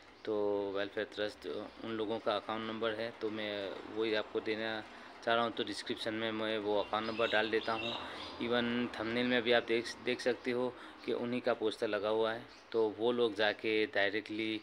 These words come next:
जो भी अफेक्टेड एरियाज़ हैं वहाँ पे वो लोग, अ,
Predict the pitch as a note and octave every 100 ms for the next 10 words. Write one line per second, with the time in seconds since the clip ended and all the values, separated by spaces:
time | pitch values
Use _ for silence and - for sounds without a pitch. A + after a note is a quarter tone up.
0 | - - - - - - - A#2 A#2+ G#2+
1 | A2+ - A2+ - A2 A2+ A#2 G#2+ A#2+ C3
2 | C3 - - G#2+ G#2+ A2 G#2 G#2 G2+ F#2